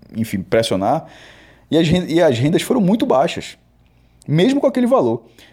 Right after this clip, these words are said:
É, em dois mil e dezoito, com cento e quatro milhões de reais, a receita líquida do Sport, ou seja, tirando os descontos do jogo, que tem a renda bruta e a renda líquida, né, tirando os descontos,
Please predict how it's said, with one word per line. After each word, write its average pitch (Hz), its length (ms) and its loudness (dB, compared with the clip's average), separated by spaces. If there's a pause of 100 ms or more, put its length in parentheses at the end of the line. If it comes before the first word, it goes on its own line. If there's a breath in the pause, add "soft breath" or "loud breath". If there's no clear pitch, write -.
(180 soft breath)
É, 120 380 4
em 180 100 -4
dois 202 180 2
mil 196 80 -2
e - 20 -2
dezoito, 143 400 0
com 185 100 -4
cento - 400 -2
e - 40 0
quatro 175 300 0
milhões 180 440 0
de 156 60 -2
reais, 98 460 0 (380)
a 160 80 0
receita 220 480 0
líquida 160 420 2
do 151 80 0
Sport, 104 340 -2
ou 127 60 -8
seja, 107 200 -4
tirando 107 280 -2
os 110 100 -2
descontos 101 440 -4
do 95 100 -2
jogo, 101 400 -2
que - 140 -10
tem 85 140 -4
a 85 40 -4
renda 87 160 -4
bruta 98 300 -4
e 85 40 -2
a - 20 -2
renda 90 160 -2
líquida, 104 320 -2
né, 117 120 -6
tirando 113 220 0
os 120 60 0
descontos, 113 440 -2